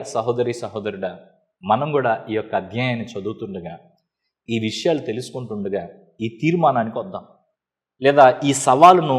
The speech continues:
స్వీకరించే ప్రయత్నం చేద్దాం. నేను ఎంతకాలం భూమి మీద బ్రతుకుతానో, ఇప్పటి వరకు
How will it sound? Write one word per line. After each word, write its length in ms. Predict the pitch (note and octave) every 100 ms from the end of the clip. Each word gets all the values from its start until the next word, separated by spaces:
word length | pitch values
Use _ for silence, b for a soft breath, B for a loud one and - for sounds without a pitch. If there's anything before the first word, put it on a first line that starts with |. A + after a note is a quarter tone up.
| B2+
స్వీకరించే 600 | - - C3 C3 C3+ B2+ B2
ప్రయత్నం 420 | - G#2+ - G#2+
చేద్దాం. 360 | G2+ F2+ - - _ _ _ -
నేను 140 | B2+
ఎంతకాలం 560 | A2+ C#3 - F3+ F3 E3
భూమి 220 | C3 C3+ D3
మీద 160 | C#3 A#2
బ్రతుకుతానో, 600 | A#2 A#2 A#2 A2+ F#2 F2 - _ _ _ _ _ _ _
ఇప్పటి 320 | C3 - G#3+ F#3
వరకు 340 | E3 E3 F3